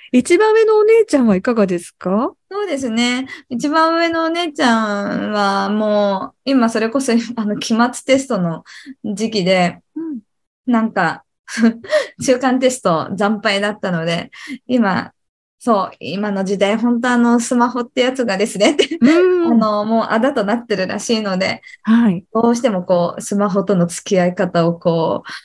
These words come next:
Speaker 2: 話し合いながら、
Speaker 1: うん。
Speaker 2: テスト勉強をさせ。
Speaker 1: うん。
Speaker 2: で、
Speaker 1: え、
Speaker 2: まあ、
Speaker 1: もう
Speaker 2: とりあえず。
Speaker 1: 中学生になると、
Speaker 2: はい。
Speaker 1: スマートフォンっていうのは皆さん持っ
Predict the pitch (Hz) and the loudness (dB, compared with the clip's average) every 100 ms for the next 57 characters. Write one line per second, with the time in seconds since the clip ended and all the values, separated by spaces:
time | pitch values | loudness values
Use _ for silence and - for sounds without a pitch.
0 | _ _ _ _ - 226 196 226 220 208 | _ _ _ _ -6 -2 0 0 2 0
1 | 214 196 165 165 160 - - 277 208 240 | 0 -2 -4 -4 -8 -10 -14 -8 -6 -4
2 | 240 180 185 175 185 185 175 165 - 175 | -4 -4 -2 0 2 0 -2 -2 -2 -4
3 | - 180 - - 233 208 - - - - | -6 -4 -2 0 0 -2 -6 -16 -14 -6
4 | 202 - - _ _ - - _ - 262 | -6 -8 -18 _ _ -20 -20 _ 0 4
5 | 247 214 220 269 240 240 262 262 330 190 | 4 2 0 -4 -2 2 6 6 6 4
6 | 185 - 320 285 247 254 240 202 233 240 | -2 0 4 4 4 4 2 0 4 4
7 | 208 175 - 226 208 254 320 339 339 320 | 4 2 -4 -2 4 4 4 2 0 2
8 | 277 208 208 180 175 175 185 185 - 185 | 2 2 0 0 2 2 2 2 0 4
9 | 233 240 190 151 180 262 | 4 4 0 2 0 -2